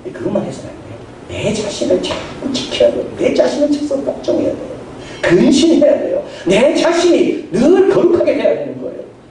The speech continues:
그러기 위해서는 좋은 길로 가야 되는 거죠. 데이비스 웰스는 스코틀랜드 설교자 스튜어트의 말을 인용합니다.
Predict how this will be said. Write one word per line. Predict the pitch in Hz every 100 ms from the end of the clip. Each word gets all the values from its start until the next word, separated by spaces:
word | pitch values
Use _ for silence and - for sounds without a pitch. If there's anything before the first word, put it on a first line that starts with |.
| -
그러기 | 226 214 311
위해서는 | - 302 - - - - - - -
좋은 | - - -
길로 | - - -
가야 | - - - - - - - - - - - - - - - - - - - - - -
되는 | 156
거죠. | - - - 120 - 165 117 - - - - - - - - - - - - - - - - - - - - - - - - - -
데이비스 | 139 143 - 127
웰스는 | 127 - 123
스코틀랜드 | 123 - 143 135 120 123
설교자 | - 120 107 - -
스튜어트의 | - 165 160 156 160 143
말을 | 135 113 104
인용합니다. | 104 95 82 -